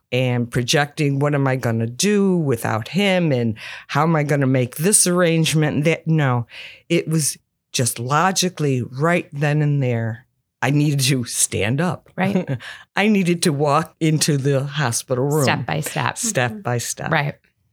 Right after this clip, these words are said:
Speaker 1: Se-, very sequential actions based on sequential thinking.
Speaker 2: Yes.
Speaker 3: And that's what E M D R does, is it frees the logic mind.
Speaker 2: Yes.
Speaker 3: So typically when we go through something really tough and we get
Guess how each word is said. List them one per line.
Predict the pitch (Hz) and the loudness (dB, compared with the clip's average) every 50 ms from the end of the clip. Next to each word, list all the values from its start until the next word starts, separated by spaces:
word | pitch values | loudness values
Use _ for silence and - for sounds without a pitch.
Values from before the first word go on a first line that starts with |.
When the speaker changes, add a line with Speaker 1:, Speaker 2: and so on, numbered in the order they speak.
| _ _ _ _ _ _ _ _ | _ _ _ _ _ _ _ _
Speaker 1:
Se-, | - - - - 131 | -6 -4 -2 -2 -2
very | 113 117 131 127 143 156 156 | 0 0 0 2 2 2 2
sequential | 143 - - 156 143 - - - 156 151 156 151 - - 160 151 143 143 143 143 - _ _ _ _ _ _ _ - | 0 2 0 0 -2 -4 -4 0 0 2 2 2 0 0 0 0 0 0 -2 -2 -6 _ _ _ _ _ _ _ -2
actions | - 120 127 127 - - - - 135 127 127 123 123 - - _ _ | 0 0 0 0 -2 -2 0 0 0 0 0 0 -2 -6 -10 _ _
based | - 147 147 151 - - - | -2 0 0 0 -2 -2 0
on | 151 156 156 | 0 0 0
sequential | 147 - - 160 151 - - 139 139 131 - - 139 | 0 0 -2 -2 -2 -2 -2 0 0 0 -2 -4 -4
thinking. | - - - - - 120 110 101 110 - - 87 107 - _ _ _ _ _ _ - | -6 -8 -14 -8 -4 -2 -2 -2 -4 -6 -8 -8 -8 -10 _ _ _ _ _ _ -6
Speaker 2:
Yes. | 175 254 | -4 -2
Speaker 3:
And | 233 226 | 0 0
that's | 226 233 - - | -2 -2 -2 -2
what | 247 220 - - | -2 -4 -2 -2
E | 233 220 | -2 -2
M | 202 202 | -2 -2
D | 196 202 | -2 -2
R | 190 180 175 | -2 -2 -2
does, | 175 175 185 160 160 180 196 214 - | -4 -4 -4 -4 -4 -4 -4 -4 -4
is | - - 202 | -6 -4 -4
it | 208 - - | -6 -6 -8
frees | - - - 214 214 214 214 220 208 - | -10 -8 -6 -4 -4 -2 -2 -2 -4 -4
the | - - 208 | -4 -4 -4
logic | 196 180 170 170 170 170 175 185 165 170 _ _ - | -2 -2 -2 -2 -2 -2 -2 -4 -6 -6 _ _ -8
mind. | 180 160 135 123 85 71 101 - 190 - - - _ _ - | -6 -4 -4 -4 -4 -6 -8 -8 -10 -10 -12 -16 _ _ -8
Speaker 2:
Yes. | - - - - - - - | -8 -6 -6 -4 -6 -4 -2
Speaker 3:
So | - - - 226 202 180 180 175 170 175 170 180 - _ _ _ _ _ _ - _ _ | 0 0 2 0 0 0 0 0 -2 -2 -4 -6 -8 _ _ _ _ _ _ -20 _ _
typically | - - 277 262 254 233 240 - 220 202 196 | -4 -4 -2 -2 -2 -4 -2 -2 -2 0 0
when | 196 190 190 196 | 0 0 0 0
we | 185 185 | -2 -2
go | 185 196 190 | -2 -2 -4
through | 190 - 196 185 | -2 -4 -6 -4
something | - - 185 185 180 - 185 185 | -4 -4 -4 -6 -6 -6 -6 -6
really | 185 180 175 170 175 196 | -4 -4 -4 -4 -6 -8
tough | - - - 180 180 180 | -8 -6 -6 -6 -4 -4
and | 190 185 | -4 -4
we | 180 180 | -4 -4
get | 175 - 196 185 - - _ | -4 -2 -2 -4 -4 -6 _